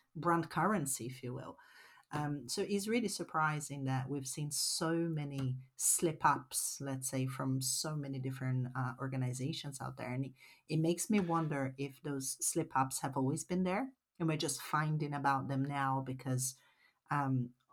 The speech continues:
of the transparency element. We have more access to technology. Perhaps we kind of know a little bit more of how things work, and that's how we're finding those things now.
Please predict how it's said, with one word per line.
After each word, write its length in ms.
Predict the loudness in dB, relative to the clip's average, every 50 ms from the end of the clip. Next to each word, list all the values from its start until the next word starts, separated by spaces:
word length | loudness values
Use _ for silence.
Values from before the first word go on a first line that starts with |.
| -20 -20 -16 -6 -4
of 160 | -4 -2 -2
the 60 | -2 -2
transparency 800 | 0 2 2 2 2 2 2 4 4 4 4 4 2 2 2 2
element. 440 | 4 4 4 6 6 4 4 2
We 80 | 0 -2
have 120 | 0 0
more 200 | -2 -2 0 0
access 360 | 0 0 -2 -2 -4 -4 -4 -4
to 80 | -6
technology. 720 | -6 -6 -4 0 2 2 2 2 0 0 -2 -2 -2 -2
Perhaps 460 | -2 -4 -2 -2 0 0 0 0 0
we 260 | 0 0 0 -2 -2 -4
kind 200 | -2 -2 -2 -2
of 80 | -2
know 320 | -2 -4 -2 -2 -2 0 0
a 20 |
little 220 | 0 -2 -2 -4
bit 180 | -6 -8 -6 -2
more 420 | -2 0 0 0 0 0 -2 -2
of 120 | -2 -4 -2 0
how 160 | 0 0 0
things 400 | 0 -2 -4 -2 -2 -2 -2 -2
work, 360 | -2 -2 -2 -2 -4 -6 -8 -10
and 100 | -8 -8
that's 200 | -6 -6 -6 -4
how 160 | -4 -4 -2
we're 120 | -2 -2 -2
finding 600 | -4 -4 -4 -4 -4 -2 -2 -4 -4 -4 -6 -6 -6
those 280 | -6 -6 -4 -6 -6
things 300 | -6 -8 -10 -10 -8 -4
now. 480 | -2 -2 -2 0 -2 -2 -2 -2 -4